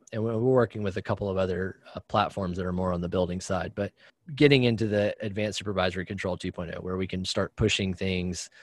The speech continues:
Control is happening at that layer. We're enabling other applications to optimize specific parts of the system. So we can, by using Voltron as this meta layer or, or middleware,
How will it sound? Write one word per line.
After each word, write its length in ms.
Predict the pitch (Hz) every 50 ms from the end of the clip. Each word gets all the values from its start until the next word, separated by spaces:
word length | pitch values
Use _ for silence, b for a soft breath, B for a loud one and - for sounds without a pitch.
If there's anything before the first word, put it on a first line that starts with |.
| B B B
Control 500 | - 98 92 - - 113 110 110 107 104
is 100 | 98 101
happening 440 | - 101 98 95 - 101 92 90 92
at 100 | 90 -
that 220 | - 92 92 -
layer. 460 | 82 92 87 87 85 87 85 85 - b b b b b b b b
We're 260 | - 110 107 104 101
enabling 720 | 101 98 101 110 120 123 127 120 - 113 107 101 98 101 104 -
other 260 | 123 120 117 113 110
applications 840 | 110 101 98 - 101 95 - 107 98 95 90 - - 90 87 92 -
to 80 | - -
optimize 720 | - 92 104 - - - 110 104 101 101 98 98 95 87
specific 600 | - - - 101 92 - - 117 - - 104 - _ _ _ _ _ _ _ _ _ -
parts 600 | - - - 120 110 - - _ - - - - - -
of 300 | 107 104 98 98 90 92
the 100 | 95 90
system. 560 | - - 113 113 - - 170 175 190 190 180 _ b b b b b b
So 160 | b - 120 107
we 140 | 110 110
can, 320 | 104 - 113 107 98 98 - _ _ -
by 100 | - 107
using 440 | 107 113 123 147 156 143 143 131 117
Voltron 500 | 113 120 131 131 - 127 117 113 110 107
as 160 | 104 101 90
this 380 | 98 107 98 - - - - -
meta 300 | - 123 123 135 135 131
layer 540 | 123 120 120 117 117 113 113 110 107 110 110
or, 460 | 80 90 92 90 90 90 90 92 92 87
or 140 | 101 95 87
middleware, 720 | 90 113 135 135 123 107 95 95 95 95 92 90 90 90